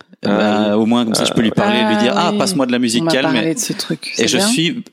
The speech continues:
Speaker 2: bah, la, le son est vraiment particulièrement bon et je suis surtout bluffé, mais ça c'est pas lié au HomePod, c'est lié à Apple Music, de,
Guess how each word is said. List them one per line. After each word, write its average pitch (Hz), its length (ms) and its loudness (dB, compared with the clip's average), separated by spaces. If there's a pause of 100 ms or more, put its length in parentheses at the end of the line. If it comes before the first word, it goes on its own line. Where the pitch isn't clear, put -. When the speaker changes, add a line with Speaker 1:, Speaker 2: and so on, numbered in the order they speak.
Speaker 2:
bah, 120 180 2
la, 120 140 2
le 127 100 2
son 147 240 0
est - 20 2
vraiment 110 240 2
particulièrement 104 560 0
bon 139 160 0
et 120 40 2
je 107 100 2
suis 117 140 -2
surtout 131 220 -2
bluffé, 120 440 0
mais 104 140 2
ça 110 180 0
c'est - 120 0
pas 90 260 0
lié 95 240 2
au 92 100 4
HomePod, 101 300 0
c'est 95 100 0
lié 92 220 2
à 87 240 0
Apple 92 180 -2
Music, 98 300 -4 (420)
de, 92 840 2